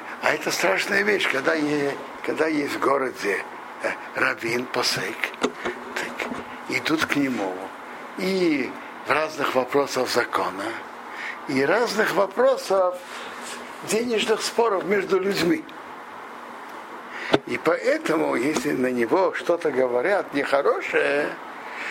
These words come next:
то это особо с-, а, а,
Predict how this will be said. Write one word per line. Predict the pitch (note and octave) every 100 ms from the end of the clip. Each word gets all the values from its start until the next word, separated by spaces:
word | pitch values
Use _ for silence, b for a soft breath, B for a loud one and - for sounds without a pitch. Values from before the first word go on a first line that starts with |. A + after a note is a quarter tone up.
| B -
то | B2+
это | C3+ E3 D#3 D3 D#3 B2 -
особо | - - G3+ A3+
с-, | - - - - - - -
а, | A2 - - -
а, | B2 C3